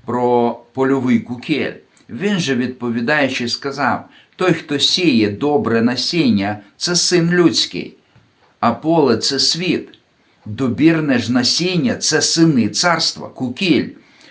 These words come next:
це сини лукавого, ворог, що його посіяв, — це диявол, жнива — це кінець світу, а жниці — це ангели.'»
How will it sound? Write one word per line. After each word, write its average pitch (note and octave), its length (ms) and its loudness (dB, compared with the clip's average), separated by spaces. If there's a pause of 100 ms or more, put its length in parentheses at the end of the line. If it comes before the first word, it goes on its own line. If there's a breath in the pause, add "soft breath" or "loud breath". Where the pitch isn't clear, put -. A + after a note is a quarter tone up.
це C3+ 160 -4
сини C3 580 0
лукавого, A#2+ 920 -2
ворог, B2+ 520 2
що B2 260 -4
його B2 260 -2
посіяв, — C3+ 640 -2 (200 loud breath)
це - 220 -4
диявол, C#3+ 760 0 (300 soft breath)
жнива — B2+ 800 0
це - 200 -4
кінець A2 540 -2
світу, - 580 -4 (300 soft breath)
а C3+ 140 0
жниці — B2 560 -6
це - 280 -6
ангели.'» F2+ 500 -6